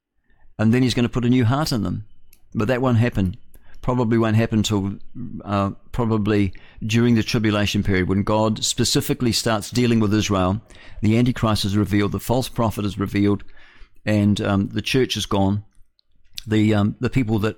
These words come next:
are, uh, living in this age of grace from when Jesus, uh, was here until, um, the rapture. A rapture is just a Latin word. It just simply means the ca-, catching away of the saints. You find it in Re-, First Thessalonians chapter four. You can read it for yourself. Don't listen to me.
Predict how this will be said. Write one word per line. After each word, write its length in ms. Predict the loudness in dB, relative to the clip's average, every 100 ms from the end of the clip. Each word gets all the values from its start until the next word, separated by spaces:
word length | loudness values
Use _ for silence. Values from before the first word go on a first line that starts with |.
| -4
are, 360 | -2 0 0 -2
uh, 100 | 0
living 300 | 0 2 2
in 120 | 2
this 200 | 0 0 0
age 200 | 2 0
of 120 | 0
grace 260 | 0 0
from 160 | 0 2
when 140 | 2
Jesus, 520 | 2 2 0 -2 -4 -8 -16 -20 -8
uh, 160 | -4 -2
was 180 | -2 -2
here 320 | 0 2 0 0
until, 560 | 0 0 0 0 -2 -6 -6
um, 380 | -2 0 -2 -4
the 80 | -2
rapture. 420 | -2 -2 -6 -8 -10 -20 -14 -10 -6 -2
A 80 |
rapture 280 | -2 -2 -4
is 20 |
just 180 | -4 -4
a 40 | -2
Latin 320 | -2 -2 0
word. 180 | 2 0
It 60 |
just 160 | -2 -4
simply 240 | -4 0
means 180 | 0 0
the 80 | -4
ca-, 160 | -6 -2
catching 320 | -2 0 0
away 180 | 0 0
of 40 | -2
the 80 | -2
saints. 380 | -2 -4 -6
You 60 | -6
find 280 | -2 -2 -2
it 60 |
in 100 | -6 -10 -14 -16 -6
Re-, 220 | -2 -2
First 420 | 0 0 0 -2
Thessalonians 580 | -2 0 0 2 0 0
chapter 300 | -4 -4 -6
four. 400 | -2 0 0 0
You 60 |
can 100 | 0
read 160 | 0 0
it 80 | -2
for 60 |
yourself. 440 | -4 0 -2 -2 -2
Don't 180 | -2 -2
listen 200 | 0 0
to 40 |
me. 280 | 2 0 -2